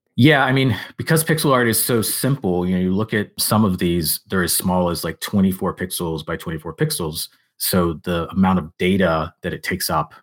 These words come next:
to show or to save is very small. So you can actually say, "This square is black, this square is white, this square is red," and that's very small on the code base. Um, so you can put them on chain very easily.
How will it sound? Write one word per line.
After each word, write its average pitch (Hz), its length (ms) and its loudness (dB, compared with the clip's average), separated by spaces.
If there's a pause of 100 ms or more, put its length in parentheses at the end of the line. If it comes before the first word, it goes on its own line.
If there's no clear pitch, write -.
(120)
to - 100 -8
show 85 460 2
or 80 240 -4
to 85 180 -8
save 82 680 2
is 87 140 -6
very - 180 -4
small. 131 340 2
So 92 140 -2
you 82 40 -6
can 90 100 -2
actually 90 340 -2
say, 87 520 0 (480)
"This 87 140 0
square 82 260 2
is 78 120 -2
black, 98 300 2
this 87 120 -4
square 76 220 -6
is - 120 -8
white, 101 220 0
this - 140 -4
square 80 280 -4
is 78 140 -4
red," 92 280 2
and 80 140 -6
that's 80 280 -4
very 90 380 0
small 85 420 0
on 80 140 -4
the 78 60 -4
code 104 240 0
base. 78 360 -4 (400)
Um, 78 160 2
so - 120 -2
you 170 60 -2
can 80 120 -6
put - 120 0
them 170 140 0
on 160 100 0
chain 190 240 2
very 147 220 -2
easily. - 320 -8